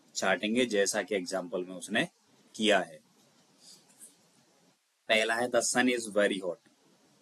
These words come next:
तो सब्जेक्ट हो गया इसमें हमारा "The sun." ठीक है,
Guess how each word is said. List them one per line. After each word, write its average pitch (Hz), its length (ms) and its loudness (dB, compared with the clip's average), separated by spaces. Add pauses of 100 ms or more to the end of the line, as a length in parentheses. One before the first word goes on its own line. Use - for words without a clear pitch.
(420)
तो 127 80 -2
सब्जेक्ट 110 500 0
हो 107 80 2
गया 113 180 4
इसमें 113 220 -4
हमारा 98 320 -2 (1600)
"The 101 200 0 (100)
sun." 82 260 -6 (600)
ठीक 98 200 -8
है, 110 140 2